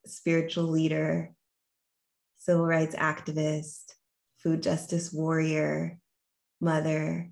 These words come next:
sister, daughter, Fannie Lou Hamer. And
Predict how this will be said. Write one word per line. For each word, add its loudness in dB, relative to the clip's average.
sister, -4
daughter, -2
Fannie 0
Lou 4
Hamer. -6
And 0